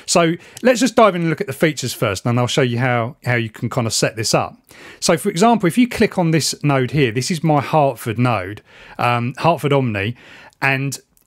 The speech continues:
we just tap on this, it shows you all the information. So don't take any notice of this four days ago updated, because I think there's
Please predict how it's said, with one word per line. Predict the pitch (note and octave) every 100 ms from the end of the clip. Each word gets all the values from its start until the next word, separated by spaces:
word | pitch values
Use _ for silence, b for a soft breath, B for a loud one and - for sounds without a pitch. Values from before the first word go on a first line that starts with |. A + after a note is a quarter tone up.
| _
we | D#3+
just | D#3+ -
tap | E3 -
on |
this, | C3 C3+
it | D3+
shows | - F#3 C#3+
you |
all | C3+
the |
information. | B2+ B2 B2+ B2 B2 D#3+ D#3+
So | - C#3 B2+ A#2+ B B - D#3+ _
don't | - E3+
take | - C#3+
any | C#3
notice | B2+ C3 A#2
of | A#2+
this | A2+
four | - C#3 B2
days | A#2 A#2 A2
ago | A2+ A2+ A2 -
updated, | A#2 - B2 A2 A2+ -
because | G#2+ A#2 G2 - -
I |
think | G2+ G#2+
there's | G2+